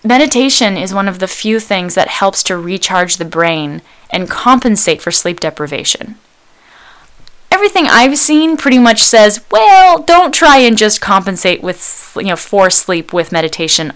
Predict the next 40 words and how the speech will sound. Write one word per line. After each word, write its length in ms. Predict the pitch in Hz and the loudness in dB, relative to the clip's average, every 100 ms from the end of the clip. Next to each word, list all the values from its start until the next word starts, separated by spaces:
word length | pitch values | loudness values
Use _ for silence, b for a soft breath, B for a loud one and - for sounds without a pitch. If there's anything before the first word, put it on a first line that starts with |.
| - | -2
alone. 800 | 156 147 147 160 185 240 269 - | -2 -2 0 2 4 4 2 -2
You 160 | 185 | -6
do 240 | 170 196 175 | -6 -4 -4
eventually 720 | 147 147 190 214 - 226 269 | -4 -2 0 0 0 2 0
<laughs> 80 | - | 0
need 120 | 320 | -2
to 80 | 330 | -2
get 240 | - - - | 0 -2 -2
some 180 | 311 | -2
sleep, 400 | 294 294 302 311 - B B B B B - | -2 -2 -4 -6 -12 B B B B B -12
but 460 | 262 262 240 226 - - | 2 4 4 2 -4 -6
the 120 | 269 | -4
body 420 | 220 247 262 262 | 0 2 4 2
will 140 | 208 | -2
take 220 | 185 185 - | -4 -8 -8
care 160 | - | -6
of 100 | - | -6
that. 280 | - - - _ _ - | -6 -6 -8 _ _ -12
The 80 | 226 | -2
body 340 | 285 311 262 | 0 2 0
will 100 | 208 | 0
shut 280 | 190 185 180 | -2 -2 -2
down 240 | - 160 | -4 -4
when 80 | 156 | -6
it 100 | 156 | -10
needs 160 | 156 - | -8 -6
to 100 | - | -6
shut 240 | - - | -6 -6
down." 280 | - - - | -6 -6 -6
That's 200 | - 233 | -4 -2
what 120 | 233 226 | -4 -8
the 60 | |
body 260 | 175 180 165 | -6 -6 -6
does. 500 | 156 - - - - _ _ _ _ _ b b b b b b b | -8 -10 -8 -6 -8 _ _ _ _ _ b b b b b b b
So 140 | - 220 | -4 0
meditation 680 | 254 262 - 285 320 240 | 2 0 -4 -2 0 0
is 140 | 208 180 | 0 0
really 180 | 185 170 | -2 0
helpful 420 | 175 - - 175 | -2 -4 -4 -6
for, 360 | - 165 165 | -4 -2 -2